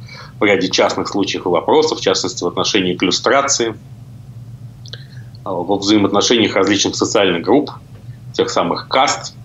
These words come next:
которые воспевает Мария Владимировна Захарова, с чего мы начали сегодняшнюю программу.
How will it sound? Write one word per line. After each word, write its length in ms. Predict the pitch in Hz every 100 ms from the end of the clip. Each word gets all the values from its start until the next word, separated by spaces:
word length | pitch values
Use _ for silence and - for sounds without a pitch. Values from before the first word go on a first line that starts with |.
| - -
которые 460 | 110 - 120 117 117 - - - - - - - - - - - - -
воспевает 540 | 101 - 104 101 98
Мария 260 | 101 104 98
Владимировна 500 | 101 95 95 95 90
Захарова, 540 | 95 95 95 90 90 - - - - -
с 80 | -
чего 240 | - 95
мы 120 | 92
начали 440 | 98 95 - 90 85
сегодняшнюю 600 | - 98 90 90 - 92
программу. 560 | 92 95 92 92 90